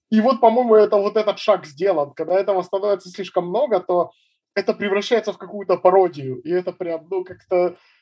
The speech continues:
Ну, не знаю, у меня первая реакция была, когда я увидел этот пост, я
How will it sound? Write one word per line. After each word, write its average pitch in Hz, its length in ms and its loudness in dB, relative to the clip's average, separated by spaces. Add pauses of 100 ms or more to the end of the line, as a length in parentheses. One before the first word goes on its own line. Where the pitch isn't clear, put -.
Ну, 262 60 -8
не 247 80 -8
знаю, 202 200 8
у - 40 -6
меня 247 120 8
первая 254 260 0
реакция 214 320 4
была, 180 200 0
когда 180 180 -2
я 180 80 0
увидел 185 280 -4
этот 180 220 -8
пост, 285 240 2
я 202 280 4